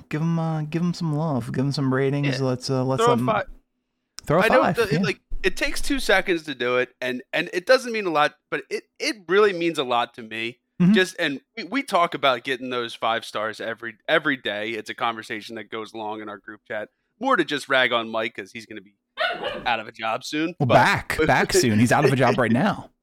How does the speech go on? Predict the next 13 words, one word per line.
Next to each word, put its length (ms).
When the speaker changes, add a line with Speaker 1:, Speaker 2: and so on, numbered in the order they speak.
Speaker 2:
<laughs> 200
It's 260
true. 320
It's 80
true. 240
We 80
get 160
to 60
six 200
hundred, 440
he's 120
back, 420
and 180